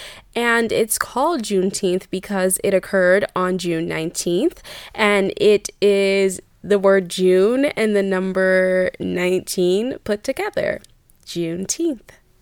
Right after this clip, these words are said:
So, how did Juneteenth come about? So President Abraham Lincoln signed an executive order during the Civil War, which was the Emancipation Proclamation,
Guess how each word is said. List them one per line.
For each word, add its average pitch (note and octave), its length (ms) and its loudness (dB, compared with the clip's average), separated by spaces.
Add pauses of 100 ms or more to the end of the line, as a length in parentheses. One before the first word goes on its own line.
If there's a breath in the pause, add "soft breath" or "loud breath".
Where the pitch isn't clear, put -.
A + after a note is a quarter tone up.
(160)
So, - 440 -2 (680)
how D#4 480 -4
did F4 240 0
Juneteenth G3+ 800 0
come F#3+ 240 -8
about? - 640 -10 (360 soft breath)
So - 220 2
President F#4+ 640 2
Abraham G3+ 560 -2
Lincoln G3 420 0
signed F#3+ 380 -2
an F#3 80 0
executive F#3 640 0
order F#3 360 2
during F3 360 0
the F3 60 -2
Civil F#3 440 -2
War, F#3 460 2
which F3 340 0
was E3 520 -2
the F3 200 -2
Emancipation E3 680 -2
Proclamation, D4 840 -2